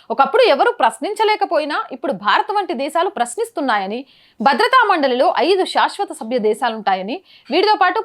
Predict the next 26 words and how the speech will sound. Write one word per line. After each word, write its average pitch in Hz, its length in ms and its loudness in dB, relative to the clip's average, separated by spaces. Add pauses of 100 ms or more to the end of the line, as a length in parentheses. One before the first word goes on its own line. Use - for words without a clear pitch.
పది 285 200 2
తాత్కాలిక 392 580 0
సభ్య 233 280 -4
దేశాలకు 269 480 -2
మండలిలో 254 500 -2
చోటు 285 320 -2
ఉంటుంది. 175 300 -8 (380)
ఈ 370 140 4
తాత్కాలిక 453 580 2
సభ్య 339 280 -2
దేశాల 339 380 0
జాబితా 226 440 0
ప్రతి 349 340 -2
ఏటా 277 220 0
మారుతూ 233 380 -4
ఉంటుంది. 165 440 -12
అయితే 202 200 -4 (400)
తాత్కాలిక 403 520 2
సభ్య 339 300 -2
దేశాల 330 360 -2
జాబితాను 247 560 -2
అన్ని 339 300 -6
దేశాల 311 380 0
ప్రాతినిధ్యం 254 680 -2
లభించడం 208 540 -6
లేదు. - 120 -10